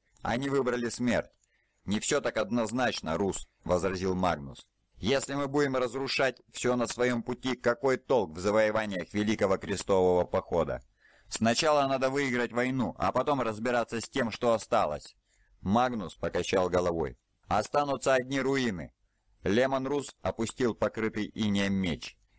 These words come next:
Гнев примарха космических волков на время улегся. "Я это переживу", сказал он, а потом молча развернулся и зашагал в обратную сторону.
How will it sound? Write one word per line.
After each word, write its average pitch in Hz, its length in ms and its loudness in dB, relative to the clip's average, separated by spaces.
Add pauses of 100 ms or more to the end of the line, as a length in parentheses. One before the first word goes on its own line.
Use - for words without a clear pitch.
Гнев 117 360 2
примарха 120 560 0
космических 110 720 -4
волков 107 560 0
на 90 160 -2
время 98 320 0
улегся. 98 600 0 (440)
"Я 120 260 4
это 127 180 0
переживу", 120 640 -2
сказал 92 460 0
он, 78 220 0 (300)
а 92 140 -2
потом 127 320 0
молча 120 460 2
развернулся 110 720 0
и - 180 -4
зашагал 98 460 2
в 90 60 -2
обратную 95 500 0
сторону. 73 560 -2